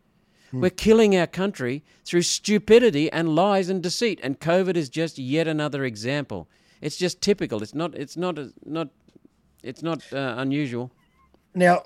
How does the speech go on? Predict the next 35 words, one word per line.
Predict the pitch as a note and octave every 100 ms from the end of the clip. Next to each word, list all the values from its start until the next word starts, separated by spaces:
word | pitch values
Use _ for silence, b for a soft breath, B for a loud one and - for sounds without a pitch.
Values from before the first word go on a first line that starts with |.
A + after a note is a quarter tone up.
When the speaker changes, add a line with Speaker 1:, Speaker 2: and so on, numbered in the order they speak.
| -
Speaker 1:
I | E3+
have | G3 -
to | F#3+
ask | E3
the | C#3
question. | - D3+ - A#2+
I | C3+
don't | D#3
know | C#3
whether | B2+ A#2+
you | A2+
can | A2
answer | A#2 C3 - A2+
it, | C3+
'cause | D3
it's | -
sort | E3
of | C#3+
more | B2+ C3
of | A2+
a, | A#2 A2+ G2 _ _ _ _ _ _ _ _ _
you | F3 C#3+
know, | A#2 B2 A#2+ _ D#3+
you | D#3
wouldn't | D#3+ C3 B2
know. | C#3+ A#2+
It's | B2
just, | B2+ C#3+
I | B2
guess, | B2+ A2
a |
personal, | - C3+ C3 A#2+ A#2 A2 F#2+ _ -
um, | A#2+ A2 G2+ F2+ C2+ C2+ -
opinion. | - C3 D3+ A#2 D#2+ b b b
But | C3+ C#3